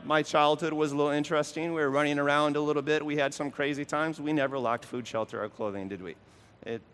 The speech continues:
sometimes it came to us in very creative ways. Um, but there's something. I,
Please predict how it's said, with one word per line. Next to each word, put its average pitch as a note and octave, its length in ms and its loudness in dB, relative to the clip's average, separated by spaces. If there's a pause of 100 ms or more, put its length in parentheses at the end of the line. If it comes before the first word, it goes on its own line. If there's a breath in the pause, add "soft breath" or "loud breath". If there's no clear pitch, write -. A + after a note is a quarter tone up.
sometimes C3+ 520 -2
it B2+ 60 -6
came C#3+ 260 -2
to C#3 120 -4
us C3+ 240 0
in A2 100 -4
very B2 340 -2
creative A#2 460 -4
ways. G2+ 680 -6 (1160)
Um, F#2 320 -12
but A#2+ 240 0 (180)
there's G3 220 -4
something. D3+ 460 -2 (400 loud breath)
I, D#3+ 260 4